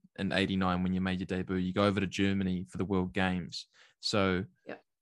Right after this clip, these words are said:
Speaker 1: had you been overseas at that point, and, like, what was that experience like? Like, I'm guessing you were still at school. Like, that would have been your last year of
Speaker 2: I was
Speaker 1: school?
Speaker 2: still at school. Yeah, I was in my seventh form. I'd never been overseas before.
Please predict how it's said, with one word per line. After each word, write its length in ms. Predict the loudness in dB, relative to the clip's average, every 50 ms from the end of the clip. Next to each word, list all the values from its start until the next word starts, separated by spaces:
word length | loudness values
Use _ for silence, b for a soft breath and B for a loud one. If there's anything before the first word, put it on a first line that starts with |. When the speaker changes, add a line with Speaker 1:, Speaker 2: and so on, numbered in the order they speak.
| _ -6
Speaker 1:
had 180 | 0 0 2 6
you 120 | 6 6
been 300 | 6 6 4 4 4 4
overseas 480 | 2 2 2 0 -2 -2 -2 -2 0 -2
at 80 | -2 0
that 240 | 0 -2 -2 -4
point, 380 | -6 -4 -2 -2 -2 -2 -2 -2
and, 100 | -2 0
like, 140 | 0 -2 -2
what 240 | -2 -4 -4 -2 -2
was 160 | -2 0 2
that 160 | 2 2 2
experience 920 | 2 0 -2 -6 -8 -8 -2 0 2 4 4 4 4 2 0 -2 -4 -8 -4
like? 260 | 0 2 2 2 2 0 -4 _ -8
Like, 240 | -2 0 0 0 0 -2 -6 -2 0
I'm 120 | 0 2
guessing 220 | 2 2 4 4 4
you 60 | 4
were 60 | 2
still 200 | 2 0 -2 -2
at 80 | -2 -2
school. 480 | -4 -2 0 2 2 2 2 0 -2 -2
Like, 200 | 0 0 0 2
that 80 | 2
would 80 | 0 0
have 40 | 0
been 80 | -2
your 80 | -2 0
last 240 | 0 0 -2 -2 -4
year 60 | -6 -4
of 60 | 0 2
Speaker 2:
I 20 |
was 140 | 2 4 4
Speaker 1:
school? 60 | 4
Speaker 2:
still 140 | 2 4 4
at 140 | 4 2 0
school. 480 | 0 2 4 6 6 6 6 4 2 0 -8 _ 0
Yeah, 280 | 4 4 6 6 4
I 20 | 2
was 160 | 0 0 2
in 60 | 4
my 120 | 4 4 4
seventh 380 | 4 2 0 2 2 0 -2 -2
form. 360 | -2 0 0 0 2 2 0 0
I'd 240 | 0 0 -2 0
never 440 | 0 0 2 4 4 4 4 2 0
been 260 | 2 6 6 6 6
overseas 540 | 6 2 -4 -6 -8 -2 0 0 0 -2 -4
before. 480 | -8 -10 -10 -8 -6 -2 0 0 0